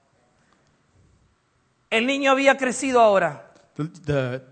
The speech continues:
Speaker 2: Shunammite son has grown now.
Speaker 1: Los versículos siguientes son
Speaker 2: The following verses
Speaker 1: poderosos.
Speaker 2: are
Speaker 1: Léelo en,
Speaker 2: powerful.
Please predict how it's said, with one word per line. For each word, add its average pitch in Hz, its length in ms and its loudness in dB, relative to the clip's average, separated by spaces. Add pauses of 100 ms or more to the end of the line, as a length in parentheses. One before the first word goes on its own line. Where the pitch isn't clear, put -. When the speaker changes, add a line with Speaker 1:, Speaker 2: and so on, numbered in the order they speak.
(240)
Speaker 2:
Shunammite 160 380 0
son 160 300 -4
has 135 220 -8
grown 147 320 -2
now. 120 300 -8 (440)
Speaker 1:
Los 202 140 0
versículos 226 580 -2
siguientes 240 680 -4
son 220 460 -8
Speaker 2:
The 139 100 -10
following 143 360 -4
verses 208 260 0
Speaker 1:
poderosos. 196 400 0
Speaker 2:
are 185 60 -8
Speaker 1:
Léelo 208 300 0
en, 143 60 0
Speaker 2:
powerful. 139 420 -10